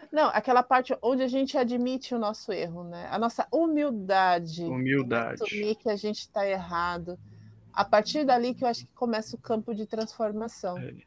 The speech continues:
Speaker 2: Só que
Speaker 1: né?
Speaker 2: também, como eu já, já questiono com algumas pessoas a questão da humildade,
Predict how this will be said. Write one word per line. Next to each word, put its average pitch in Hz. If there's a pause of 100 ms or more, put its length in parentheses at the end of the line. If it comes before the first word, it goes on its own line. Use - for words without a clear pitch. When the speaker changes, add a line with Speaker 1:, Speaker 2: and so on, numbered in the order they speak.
(240)
Speaker 2:
Só -
que 196
Speaker 1:
né? 185
Speaker 2:
também, 156
como 151
eu 143
já, 127
já 120
questiono 127
com 131
algumas 127
pessoas 120
a -
questão 123
da 127
humildade, 123